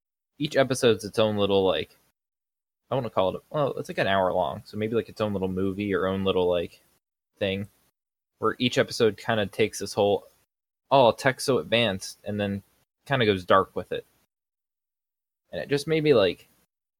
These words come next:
as a tech guy, and, like, after we took the ethics class, Dit, and after all this, it just, like, it makes me paranoid.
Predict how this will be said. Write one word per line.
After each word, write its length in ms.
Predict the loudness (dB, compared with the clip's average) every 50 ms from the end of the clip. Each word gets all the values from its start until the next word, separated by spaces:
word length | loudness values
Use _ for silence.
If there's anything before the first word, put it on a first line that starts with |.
| _ -2
as 100 | -2 -2
a 60 | -2
tech 260 | 2 4 4 4 6
guy, 400 | 6 6 6 6 6 2 0 -4 -14 _ _ -8
and, 160 | -6 -4 -4
like, 160 | -4 -2 0
after 220 | -2 -2 -2 -2
we 60 | -8 -6
took 160 | -8 -8 -6
the 120 | -2 0
ethics 320 | 0 0 0 -2 -6 -6 -4
class, 360 | -2 -2 0 0 0 -2 -2
Dit, 200 | 0 2 2 2
and 100 | 0 -2
after 240 | -6 -4 0 2 4
all 120 | 4 4
this, 300 | 4 4 2 2 0 -2
it 100 | -4 -6
just, 180 | -6 -6 -4 -2
like, 120 | -2 -2
it 80 | -2 -2
makes 160 | -4 -4 -4
me 80 | -6 -8
paranoid. 560 | -4 0 0 0 0 0 -2 -6 -6 -8 -10